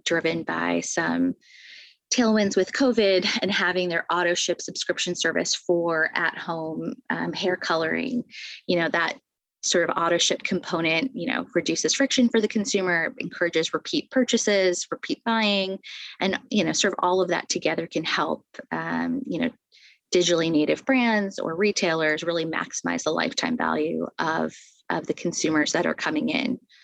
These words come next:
Um, you know, I'd also just sort of add, uh, this was touched upon earlier, but certainly big tech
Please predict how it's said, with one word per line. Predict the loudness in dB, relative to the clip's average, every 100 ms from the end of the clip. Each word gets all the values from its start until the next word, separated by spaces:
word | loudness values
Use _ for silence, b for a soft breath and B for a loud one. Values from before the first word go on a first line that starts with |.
| B B B _
Um, | -2 0 -2 -6 _
you | 0
know, | 2
I'd | 2 2
also | 0 0 0
just | 0 -2
sort | -2 -2
of | -2
add, | -4 0 0 -2 -6 _
uh, | -2 -2
this | -2 -4
was | -10 -12 _ _ -4
touched | -4 0 0
upon | 0 -2 2
earlier, | 4 6 6 4
but | 2 0 -2 B B B -4
certainly | 0 2 2 2
big | 2 0 -2
tech | -4 -2 -2